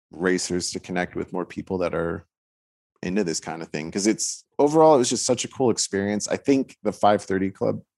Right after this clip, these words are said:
crew is gonna come out here next year and do it again. So, I mean, I would love for you, Chris, to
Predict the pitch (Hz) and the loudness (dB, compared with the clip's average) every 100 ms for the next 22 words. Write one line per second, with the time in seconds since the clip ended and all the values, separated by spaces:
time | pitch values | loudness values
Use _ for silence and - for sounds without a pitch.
0 | _ _ - 117 110 110 98 110 104 101 | _ _ -4 0 2 2 -2 -4 -4 -4
1 | 90 _ - 110 101 - 110 107 107 104 | -6 _ -6 -2 0 0 0 0 0 -4
2 | - - 110 104 104 104 101 104 104 113 | -4 -2 0 0 0 0 0 -2 -2 -2
3 | 110 87 82 76 - 87 90 85 85 85 | -2 -2 -2 -4 -6 -6 -4 0 0 2
4 | 92 95 95 - 95 90 - _ _ - | 2 4 2 2 0 0 -6 _ _ -6
5 | 90 - 95 90 - 95 92 | -6 -2 -4 -4 -2 -2 -2